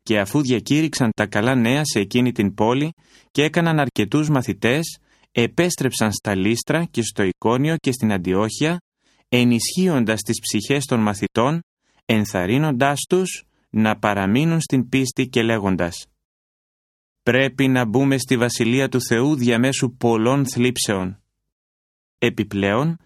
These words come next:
διόρισαν για αυτούς πρεσβυτέρους σε κάθε εκκλησία και αφού προσευχήθηκαν με νηστείες,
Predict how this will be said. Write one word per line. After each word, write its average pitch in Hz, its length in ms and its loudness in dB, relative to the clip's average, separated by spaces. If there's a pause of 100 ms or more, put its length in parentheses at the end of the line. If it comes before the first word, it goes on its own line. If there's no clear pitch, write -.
(200)
διόρισαν 135 600 2
για 110 200 2
αυτούς 139 300 -2
πρεσβυτέρους 107 800 0
σε 110 140 -2
κάθε 139 380 -2
εκκλησία 113 680 0 (460)
και 107 320 0
αφού 113 300 0
προσευχήθηκαν 120 1000 0
με 104 120 2
νηστείες, 127 800 -2